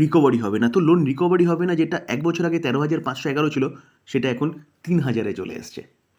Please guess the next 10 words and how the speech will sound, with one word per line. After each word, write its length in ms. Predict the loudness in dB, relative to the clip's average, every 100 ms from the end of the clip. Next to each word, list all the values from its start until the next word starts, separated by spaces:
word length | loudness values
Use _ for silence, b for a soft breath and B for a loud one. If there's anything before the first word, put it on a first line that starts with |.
| _ _ _ _ _ _ _ _ _ _ _ _ _ 4
এবার 160 | 6 8
আমরা 120 | 8 8
কি 40 | 4
দেখব? 140 | 4 0 -2 _ _ _ _
এনপিএ। 380 | 6 8 6 2 2 4
এনপিএ 240 | 8 8 8
মানে 120 | 6 4
নন 160 | 4 2 0 -2
পারফর্মিং 420 | -2 0 0 0 -2 -6
অ্যাসেট। 320 | -8 -8